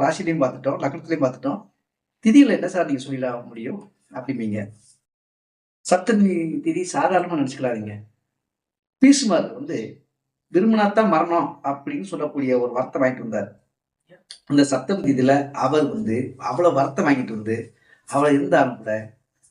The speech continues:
அவர் நினைவுகள் இருந்து நினைச்சு நம்ம விரும்பினா வரணும்னு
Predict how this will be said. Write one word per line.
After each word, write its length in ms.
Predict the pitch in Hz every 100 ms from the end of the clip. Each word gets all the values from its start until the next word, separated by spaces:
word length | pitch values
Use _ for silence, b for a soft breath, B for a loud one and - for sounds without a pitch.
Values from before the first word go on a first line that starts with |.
| 131
அவர் 180 | 131 123
நினைவுகள் 380 | 123 160 170 139
இருந்து 200 | 127 131 135
நினைச்சு 380 | 135 135 131 127 131 - _ _ _ _ -
நம்ம 160 | 127 123
விரும்பினா 260 | 139 151 165 151
வரணும்னு 440 | 139 139 131 135